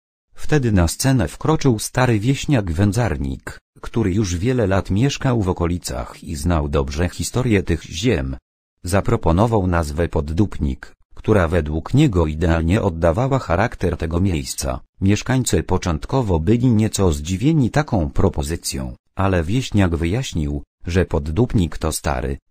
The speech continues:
zapomniany zwyczaj, który kiedyś był bardzo popularny w okolicy. Polegał on na odwiedzaniu sąsiadów i kradzieży ich warzyw, owoców i innych produktów z ogródków. Jednak,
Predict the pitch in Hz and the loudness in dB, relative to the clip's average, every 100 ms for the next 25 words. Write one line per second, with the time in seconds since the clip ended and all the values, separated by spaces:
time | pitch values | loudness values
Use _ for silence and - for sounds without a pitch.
0 | - 82 92 101 113 123 123 104 78 85 | -6 -2 2 2 2 2 2 0 -2 -4
1 | - 65 60 - _ - - 147 123 123 | -2 -6 -8 -14 _ -12 -2 2 2 2
2 | 110 87 82 82 80 80 76 85 101 92 | 0 -2 -2 -2 0 0 0 -2 -2 2
3 | 95 117 123 95 90 87 98 90 - 65 | 2 2 2 2 0 -2 -6 -6 -8 -8
4 | - _ _ _ _ 95 82 76 76 - | -12 _ _ _ _ -2 0 0 -2 0
5 | 131 110 82 82 85 95 87 82 123 135 | 0 2 0 -2 -2 -4 -2 0 2 4
6 | 92 80 95 - 95 80 117 - 202 - | 2 0 -2 -2 -2 0 0 -2 -8 -2
7 | - 82 117 117 110 87 78 85 85 73 | 0 0 0 0 0 0 -2 -2 -2 -4
8 | - - _ - 98 127 147 151 - - | -8 -14 _ -2 0 0 0 0 -4 -12
9 | - 135 131 98 - 98 90 104 - 101 | -8 -2 2 0 2 2 4 0 -2 -4
10 | 90 - 73 82 73 104 - - 69 - | -2 -6 -2 0 2 2 0 -2 -6 -8
11 | - - _ _ _ - 87 71 80 76 | -18 -20 _ _ _ -4 -2 0 0 -2
12 | - | -6